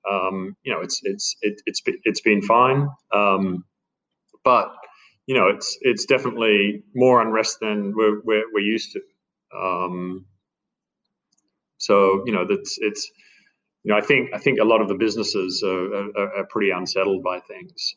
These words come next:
uh, and keen to, you know, get back to sort of more, more normal business.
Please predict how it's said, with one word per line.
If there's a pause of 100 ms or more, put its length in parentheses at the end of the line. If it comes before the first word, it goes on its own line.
(120)
uh,
and
keen
to,
you
know,
get
back
to
sort
of (120)
more,
more
normal
business.